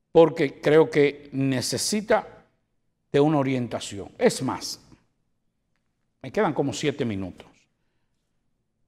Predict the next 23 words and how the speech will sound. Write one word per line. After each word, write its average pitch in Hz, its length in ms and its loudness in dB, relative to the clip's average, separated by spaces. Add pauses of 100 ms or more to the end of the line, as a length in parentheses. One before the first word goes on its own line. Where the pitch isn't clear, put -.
Voy 160 160 6
a 147 40 2
hacer 131 200 -2
este 131 160 -6
comentario. 117 440 -6
Después 127 240 2
le 185 40 6
voy 175 120 8
a 160 40 8
abrir 156 140 2
los 147 140 2
teléfonos 139 380 0 (320)
para 123 200 -2
que 123 80 -6
ustedes 147 520 2 (1400)
opinen 139 380 0
sobre 113 260 -4
el 92 80 -10
tema. - 340 -14 (1600)
Hay 240 220 6
una, 240 420 6
yo 143 160 10
aprendí 226 800 4